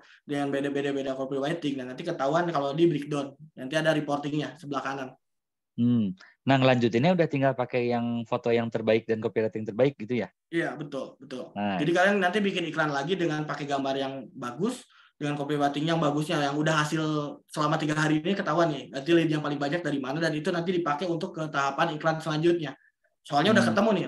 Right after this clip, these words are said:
Speaker 1: produk winningnya udah ketemu, dan kalian tinggal gas aja gitu. Tergantung budget kalian, mau nyari untung berapa miliar pun bisa,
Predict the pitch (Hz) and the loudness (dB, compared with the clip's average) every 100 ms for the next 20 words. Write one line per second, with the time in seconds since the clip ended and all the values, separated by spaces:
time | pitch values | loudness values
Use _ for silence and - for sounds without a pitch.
0 | - 147 143 151 151 151 151 143 131 143 | -2 -2 0 0 0 0 -2 -4 -4 -2
1 | 165 214 240 247 - _ 139 143 202 202 | 0 2 0 -4 -12 _ -4 2 2 4
2 | 151 143 131 202 185 143 156 147 139 147 | 2 2 2 2 2 0 -2 -6 -4 -2
3 | 156 160 151 151 165 196 170 143 147 143 | 0 2 0 0 2 2 2 0 -2 -2
4 | 147 147 147 143 143 143 143 143 139 208 | -4 -4 -4 -2 -2 0 0 0 -2 -4
5 | 170 - - 160 196 143 | -4 -8 -10 -2 0 0